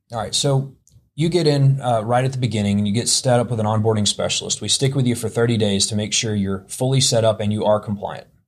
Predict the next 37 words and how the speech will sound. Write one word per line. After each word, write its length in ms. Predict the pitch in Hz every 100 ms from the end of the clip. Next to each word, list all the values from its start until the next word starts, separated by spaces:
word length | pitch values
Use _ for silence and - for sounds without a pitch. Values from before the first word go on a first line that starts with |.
| _ 101
We 60 |
make 140 | 113 110
sure 140 | 127
that 100 | 113
all 100 | 110
the 80 | 123
documents 540 | 117 117 117 117 117 117
are, 180 | 107
are 180 | - 107
correct. 460 | 107 120 104 104 -
Everything 440 | 101 113 120 113
is, 340 | 110 107 - - - - -
uh, 320 | 101 98 95 90 - _ _ _ 117
nothing's 300 | 123 127 120
expired. 560 | - 120 110 110 101 -
Everything's 420 | 107 113 117 107
is 320 | 80 101 98
renewed 340 | 107 113 117 -
correctly. 560 | 113 104 113 104 101 - _ 107
Everything's 300 | 120 131 -
filed 340 | 127 135 104
correctly. 460 | 95 80 - - - -
Even 260 | 123 131
a 60 | 123
lot 220 | 117 127
of 40 |
these 160 | 123 107
new 160 | 110 123
guys, 320 | 104 101 104
when 120 | 101
they 100 | 98
get 180 | 95 98
set 240 | - 101
up 140 | 101 104
at 60 |
the 60 | 98
beginning, 500 | 95 104 123 110